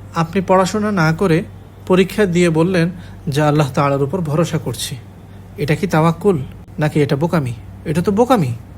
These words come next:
নিয়ম তো হলো এই যে আগে পড়াশোনা করবেন, ভালোভাবে প্রস্তুতি নেবেন, তারপর বলবেন যে, "আয় আল্লাহ,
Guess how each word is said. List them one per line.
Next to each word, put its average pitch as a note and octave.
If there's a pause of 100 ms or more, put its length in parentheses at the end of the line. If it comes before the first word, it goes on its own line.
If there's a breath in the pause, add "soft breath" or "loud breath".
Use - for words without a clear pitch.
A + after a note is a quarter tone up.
(720 loud breath)
নিয়ম F#3+
তো A#3+
হলো F#3
এই G3 (400 loud breath)
যে C#3
আগে D3
পড়াশোনা D#3+
করবেন, F3+ (520 loud breath)
ভালোভাবে D#3
প্রস্তুতি F#3
নেবেন, G3+ (640 loud breath)
তারপর G3+
বলবেন D#3 (500 loud breath)
যে, C#3+
"আয় C#3
আল্লাহ, D3